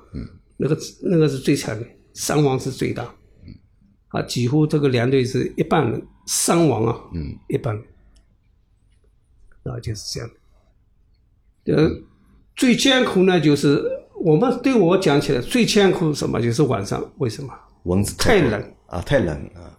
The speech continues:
Speaker 1: 那个地方很热哎。
Speaker 2: 他
Speaker 1: 晚上冷，山里面
Speaker 2: 晚上冷啊，他晚上他这要多少度？是，呃，这要十度到二十度啊。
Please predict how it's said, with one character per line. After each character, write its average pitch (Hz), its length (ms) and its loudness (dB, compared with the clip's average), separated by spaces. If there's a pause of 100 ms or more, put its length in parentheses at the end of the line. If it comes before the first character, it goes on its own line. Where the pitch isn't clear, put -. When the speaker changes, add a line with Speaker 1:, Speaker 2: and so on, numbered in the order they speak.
(140)
Speaker 1:
那 226 120 -2
个 415 80 2
地 330 100 6
方 320 120 4
很 117 180 4
热 269 220 4
哎。 - 260 -4 (640)
Speaker 2:
他 - 180 0 (240)
Speaker 1:
晚 120 180 2
上 165 200 4
冷， 90 140 0
山 170 180 2
里 214 60 8
面 220 80 6
Speaker 2:
晚 233 100 8
上 311 260 4
冷 214 160 8
啊， 214 100 6
他 269 340 0
晚 220 260 6
上 285 220 2
他 269 120 0
这 285 180 2
要 262 120 4 (160)
多 254 140 2
少 190 120 4
度？ 220 180 2
是， 208 300 -2
呃， 202 220 2
这 247 180 2
要 233 80 6
十 - 320 -2
度 247 180 0
到 254 120 0
二 269 160 2
十 196 180 2
度 170 140 4
啊。 135 240 2